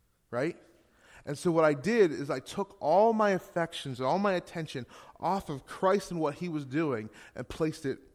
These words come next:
right here in my ability. And I had no joy that year. I mean, I wore a smile every day. <laughs> I preached pretty decent messages, I guess. I don't know.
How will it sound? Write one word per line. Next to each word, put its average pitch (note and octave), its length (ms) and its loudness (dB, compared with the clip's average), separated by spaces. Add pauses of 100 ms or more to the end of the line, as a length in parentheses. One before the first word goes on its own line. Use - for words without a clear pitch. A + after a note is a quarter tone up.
(560)
right B2 180 -6
here - 260 -16 (1300)
in C3 120 -8
my C3+ 240 -2
ability. - 600 -12 (1900)
And C#3 100 -2
I C#3 80 -2
had C#3 240 -4
no D3+ 200 -2
joy C3+ 340 -2
that - 300 -8
year. - 220 -18 (360)
I - 80 0
mean, A3 120 4
I F#3 60 2
wore G#3 220 4
a B2+ 60 -2
smile D#3 500 -2
every D#3 180 -2
day. C3+ 360 0 (400)
<laughs> - 400 -20
I D#3 140 0
preached - 680 -8
pretty D#3+ 280 -4 (200)
decent C#3 360 -6
messages, C3+ 440 -6
I A2 80 -2
guess. B2 400 -6
I C#3 100 -4
don't A2 120 -6
know. G2+ 220 -10